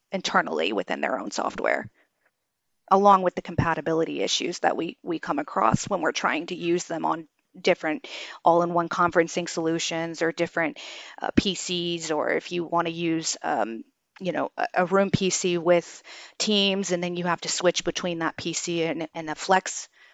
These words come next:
P C. So, I mean, it's, <sighs> I, as far as making Teams a better solution when it comes to a meeting room solution,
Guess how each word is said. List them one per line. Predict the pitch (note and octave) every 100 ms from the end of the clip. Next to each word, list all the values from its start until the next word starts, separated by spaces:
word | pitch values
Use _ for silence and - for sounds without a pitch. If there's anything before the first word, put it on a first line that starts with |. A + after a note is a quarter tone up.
| -
P | F3+
C. | F3 - F3+ F3+ E3+ - -
So, | - G3 F3+ F#3 -
I | G#3+
mean, | G#3 G3+ -
it's, | G#3+ - - - - - - - -
<sighs> | _ _ _ _ -
I, | - - - - - A3 - - - - - - A3
as | -
far | - C4
as | B3 G3
making | F#3 F#3+ G3+ F#3+
Teams | - F#3 F3+ F3+ - - _ _
a | F#3+
better | F3+ F3+
solution | F3 - F3+ E3+ - F3 F3+
when | E3+
it | -
comes | E3+ E3 -
to | F3
a | D#3+
meeting | D#3+ E3+ E3+
room | F#3
solution, | F3 F3+ F3+ F3 F#3 F3+ F3+